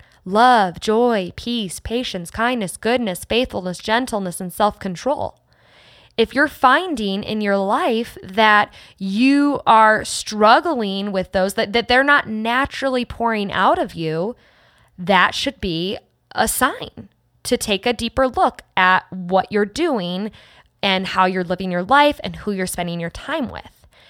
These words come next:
And if you're not spending enough time with God or in meditation or in solitude, perhaps, you know, perhaps there's a direct correlation with your lack of patience or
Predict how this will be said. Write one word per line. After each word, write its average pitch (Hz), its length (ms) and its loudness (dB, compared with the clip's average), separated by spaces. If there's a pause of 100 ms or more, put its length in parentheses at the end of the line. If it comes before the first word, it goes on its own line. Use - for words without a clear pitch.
(320)
And 220 160 4
if 208 180 -2
you're 202 460 4
not 208 320 4
spending 196 480 -4
enough 180 320 -6
time 185 560 -2
with 175 300 -6
God 320 480 6
or 208 180 0
in 175 140 -2
meditation 240 840 -4
or 185 200 -2
in 170 100 -6
solitude, 254 720 2 (520)
perhaps, - 840 0 (340)
you 220 120 -2
know, 190 260 0
perhaps - 500 -2
there's 202 240 0
a 202 40 -6
direct 196 240 0
correlation 180 680 -6
with 170 400 -8
your 175 180 -4
lack 170 300 -2
of - 120 -12
patience - 680 -12 (320)
or 175 500 0